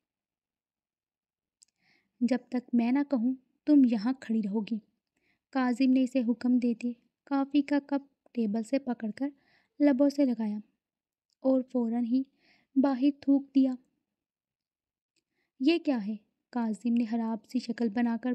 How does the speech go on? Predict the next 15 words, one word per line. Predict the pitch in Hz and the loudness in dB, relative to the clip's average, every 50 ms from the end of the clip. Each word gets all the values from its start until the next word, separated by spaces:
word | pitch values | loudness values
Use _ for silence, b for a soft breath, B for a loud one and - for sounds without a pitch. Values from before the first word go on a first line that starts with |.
| - - | -2 -2
पूछा। | 254 233 - - 233 233 - _ _ _ _ _ _ _ _ _ _ _ _ _ _ _ _ _ _ _ _ _ - | -2 -2 -2 -4 -10 -10 -10 _ _ _ _ _ _ _ _ _ _ _ _ _ _ _ _ _ _ _ _ _ -2
"कॉफ़ी | 302 294 294 285 - 330 330 | 0 0 0 2 2 0 2
है," | 285 302 302 294 _ _ _ _ _ _ _ - | 2 0 -2 -4 _ _ _ _ _ _ _ -6
अमीरा | 277 247 233 233 226 220 220 220 | -2 0 2 2 2 0 -2 -2
ने | 226 240 285 302 - _ _ _ _ _ _ _ _ _ - | 0 0 -2 -2 -4 _ _ _ _ _ _ _ _ _ 0
फ़ौरन | 320 302 294 294 302 294 294 | 2 2 4 4 4 4 4
से | 320 311 285 | 4 2 2
जवाब | 262 294 285 285 277 285 277 - - | 4 4 4 4 4 2 -2 0 0
दिया। | 269 262 262 262 - _ _ _ _ _ _ _ _ _ _ _ _ _ _ - | 0 0 0 -2 -6 _ _ _ _ _ _ _ _ _ _ _ _ _ _ -4
"तो | 285 285 | -4 -2
फिर | 277 - 277 285 285 | 0 2 4 4 4
इतनी | 277 277 - 285 285 277 - | 2 2 4 2 2 2 0
कड़वी | - 226 214 208 233 269 | -6 -4 -2 0 0 0
क्यों | 277 - 294 285 262 | 0 4 4 4 4
है?" | 254 269 269 | 4 0 -6